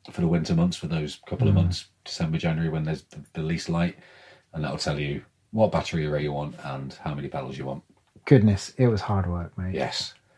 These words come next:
Speaker 1: I can only, I mean, I can only imagine. I was trying to spec it for my tiny van, which has a fridge and some lights. It, it seemed almost impossible to do.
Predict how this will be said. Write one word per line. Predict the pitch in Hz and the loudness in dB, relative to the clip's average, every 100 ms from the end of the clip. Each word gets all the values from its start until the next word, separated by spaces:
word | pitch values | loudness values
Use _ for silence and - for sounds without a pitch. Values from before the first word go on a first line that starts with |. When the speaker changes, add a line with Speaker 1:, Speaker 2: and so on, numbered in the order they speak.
| _ 80 | _ -10
Speaker 1:
I | |
can | 76 - | -6 -2
only, | 73 71 | -2 -2
I | 78 | -4
mean, | 76 67 - | -4 -4 -4
I | 80 | -2
can | 90 | 2
only | 80 71 | 2 2
imagine. | 76 76 76 | -2 -2 -2
I | 78 | -2
was | 76 - | -2 -2
trying | - 73 | -2 -2
to | |
spec | - - 76 - _ | -2 -2 -4 -6 _
it | 78 - | -10 -8
for | - 78 | -6 -4
my | 76 71 | -2 -2
tiny | 85 73 | 0 0
van, | 71 73 69 | -2 -4 -4
which | 71 | -8
has | 73 73 - - | -6 -6 -8 -8
a | 78 | -6
fridge | - 73 - - - - - - - - - | -4 -4 -4 -12 -20 -20 -20 -20 -20 -20 -12
and | 64 65 | -8 -2
some | 85 78 | 0 2
lights. | 80 - - - _ - _ _ _ _ _ - _ _ _ - _ _ _ _ - - _ _ - | 2 0 -4 -8 _ -20 _ _ _ _ _ -20 _ _ _ -20 _ _ _ _ -20 -20 _ _ -6
It, | - 78 190 - | -2 -2 -4 -2
it | 85 - | 0 4
seemed | 98 90 82 | 8 8 8
almost | 95 87 85 - | 6 8 6 6
impossible | 87 82 78 76 | 6 6 4 0
to | - | 4
do. | 85 76 | 4 4